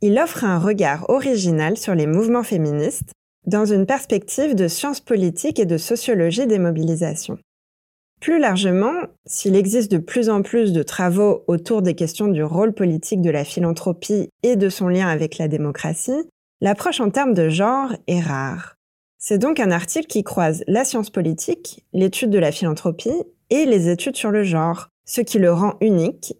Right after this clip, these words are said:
et mérite de lui consacrer un épisode de notre podcast. Christine Ann Goss est professeure à la Sanford School of Public Policy,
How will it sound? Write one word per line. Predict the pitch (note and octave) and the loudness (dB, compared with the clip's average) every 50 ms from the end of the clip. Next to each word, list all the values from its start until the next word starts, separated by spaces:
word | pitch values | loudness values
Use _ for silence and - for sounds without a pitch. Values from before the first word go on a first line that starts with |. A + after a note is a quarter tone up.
| - - | -4 -2
et | F#3 | 0
mérite | F3+ F3 E3+ F3+ F#3+ B3 B3+ A#3 | 2 2 2 2 2 0 0 2
de | G3 | 2
lui | D#3+ E3+ D#3+ | 2 2 0
consacrer | - A#3 A#3+ - - F#3 E3+ - - - B3+ | 0 -4 -4 -2 -2 -4 -4 -4 -4 -4 -2
un | G#3+ E3+ E3 | 0 2 2
épisode | F#3 G#3+ G#3+ - - F3 D#3 D#3+ F3 G3 F#3 | 2 2 0 0 -2 0 0 0 0 0 0
de | F3 E3 | 0 0
notre | D#3+ D#3+ D#3 - - A3 | 0 0 -2 -2 -6 -6
podcast. | F#3 E3 D#3+ E3 - - C#3 - - - _ _ - _ _ _ _ _ _ _ _ _ _ _ _ _ _ _ _ - | -4 -4 -6 -6 -6 -10 -10 -10 -10 -14 _ _ -20 _ _ _ _ _ _ _ _ _ _ _ _ _ _ _ _ 2
Christine | - - D4 C#4 - - - D#4+ D#4+ C#4+ - | 2 2 2 2 -4 -2 -2 0 0 0 0
Ann | - G3 F#3+ F#3+ F#3 | 0 2 2 4 4
Goss | E3 F3+ E3 F#3 B3+ B3+ - - - - | 4 4 2 2 0 -2 -4 -8 -4 -2
est | F3+ E3+ | -2 -2
professeure | E3+ - - - D4 D4 - A#3 A3 - - G#3 G#3+ A#3 A3+ | -2 -4 -4 -4 -2 0 0 -2 -2 0 0 0 0 2 2
à | F#3+ D#3+ | 2 0
la | D3+ D3+ D#3+ | 0 0 -2
Sanford | - - A#3+ A#3 B3 A#3+ - B3+ A3+ A3 - - - | -4 -4 -2 -2 -2 -2 0 0 -2 -2 -2 -8 -10
School | - - A3 A3 | -4 -2 0 0
of | G3 F3+ - - | 0 0 -2 -4
Public | - G3 F3+ F3+ F#3 F#3 F#3 - | -4 -2 0 0 0 -2 -2 -2
Policy, | G3+ G3 G3+ A#3 - - - C#4+ E4 | -4 -2 -2 -2 -4 -4 -6 -6 -6